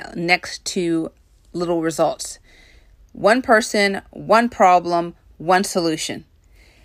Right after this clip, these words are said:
And when we get laser focused on that, everything else gets really simple. That's literally your playbook. One problem, one person, one solution. And focusing on how did that person get to where they are?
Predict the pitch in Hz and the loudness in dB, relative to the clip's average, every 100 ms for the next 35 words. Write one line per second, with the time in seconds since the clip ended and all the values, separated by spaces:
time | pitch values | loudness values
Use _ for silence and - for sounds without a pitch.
0 | _ _ - 190 190 190 185 156 185 202 | _ _ 0 2 4 2 0 -4 0 0
1 | 202 220 247 302 180 175 175 190 196 190 | 0 -4 0 0 0 -4 0 0 0 -4
2 | - 180 175 196 - - 170 170 160 156 | 0 0 2 -2 -4 -6 -2 -2 -2 -2
3 | 123 - - - - - _ _ _ _ | -2 -2 -4 -4 -8 -8 _ _ _ _
4 | _ _ - 285 403 359 302 - 226 - | _ _ 0 2 2 4 2 2 -2 0
5 | 196 190 - 156 147 - - _ _ 214 | 0 0 -2 -10 -12 -18 -20 _ _ 0
6 | 240 - - 190 254 269 277 220 208 - | 0 0 -8 2 2 2 -2 -2 -6 -2
7 | 175 170 - - 190 196 226 220 214 226 | -2 -2 -6 0 0 4 4 4 4 -2
8 | 233 - _ _ _ _ _ _ _ - | -4 -10 _ _ _ _ _ _ _ -2
9 | 196 - 196 - 185 180 - _ - 160 | 0 4 2 2 -4 -4 -12 _ -16 2
10 | 190 196 - 170 160 - 151 - - - | 2 2 -2 -4 -4 -6 -10 -14 -20 -20
11 | _ - 190 196 190 190 185 - 214 220 | _ -4 0 2 2 2 -4 -4 -4 -2
12 | 247 233 208 - 180 180 175 175 - - | -4 -2 -4 -4 -2 0 0 -2 -6 -8
13 | - 214 233 277 - 254 226 220 - 196 | -6 0 2 2 -2 -2 -2 -4 -6 -4
14 | 196 - 170 156 165 - - 180 175 175 | -4 -4 -10 -6 -6 -6 -10 -4 -2 -4
15 | 170 160 160 - | -4 0 0 0